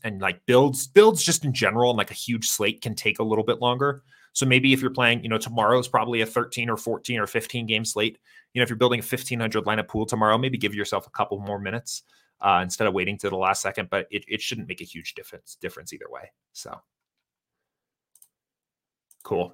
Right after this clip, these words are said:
Any other questions for me here today? I, I think all of a sudden, uh, we are, we are pretty caught up. So, um, what other questions do we have? See a couple people typing here now.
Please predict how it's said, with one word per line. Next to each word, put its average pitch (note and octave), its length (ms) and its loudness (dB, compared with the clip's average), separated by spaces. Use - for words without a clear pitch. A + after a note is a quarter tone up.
Any C4 160 10
other C#4+ 120 10
questions C#3 380 6
for C3+ 140 4
me A#2 80 0
here A#2 120 2
today? G#2 320 2
I, A#2 220 2
I A#2+ 60 -2
think C3+ 240 -4
all B2+ 80 4
of B2+ 80 0
a - 20 -4
sudden, A#2+ 480 0
uh, G#2+ 320 2
we G#2+ 160 0
are, A2+ 440 2
we A2 120 0
are A2+ 100 4
pretty C3+ 360 0
caught B2+ 420 0
up. C#3+ 300 0
So, F2+ 560 -4
um, G2+ 580 -10
what F3 140 6
other D#3 120 6
questions G#2+ 380 -2
do G2+ 80 -6
we F#2 100 -4
have? - 260 -8
See - 220 -4
a G2+ 40 -4
couple A2+ 240 0
people G#2+ 240 -6
typing G2+ 340 -2
here F#2+ 160 -4
now. F#2 280 -4